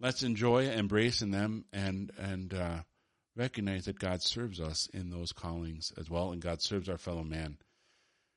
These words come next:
And we are doing a, a good and holy thing. <laughs> And praying,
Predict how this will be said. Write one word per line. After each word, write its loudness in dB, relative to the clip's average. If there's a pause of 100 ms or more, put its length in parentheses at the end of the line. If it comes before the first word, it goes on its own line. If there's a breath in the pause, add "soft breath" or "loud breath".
(240)
And 4
we 6
are 6
doing 0 (100)
a, -2
a 0
good 4
and -2
holy 0
thing. -4 (640)
<laughs> 2 (160)
And 2 (480)
praying, 0